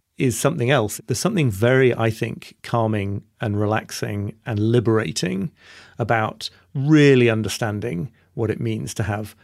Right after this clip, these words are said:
finite time. It's not a question of trying to pack as much into it as you possibly can. It's a question of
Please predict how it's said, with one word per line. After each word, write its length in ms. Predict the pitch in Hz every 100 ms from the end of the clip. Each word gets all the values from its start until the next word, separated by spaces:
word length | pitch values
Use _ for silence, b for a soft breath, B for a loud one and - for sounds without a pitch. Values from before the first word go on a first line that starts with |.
| b _
finite 480 | - 107 101 101
time. 340 | - 107 104 107
It's 160 | 113
not 160 | 143 151
a 40 |
question 440 | 123 123 104 - 107
of 80 | 92
trying 260 | 120 107 104
to 100 | -
pack 320 | - 110 -
as 100 | 107
much 280 | 107 - 120
into 240 | 107 107
it 160 | 92 - _
as 180 | 113 98
you 80 | 101
possibly 380 | - - 120 -
can. 280 | 104 101 113
It's 120 | -
a 20 |
question 420 | - 117 - 123
of 180 | 107 95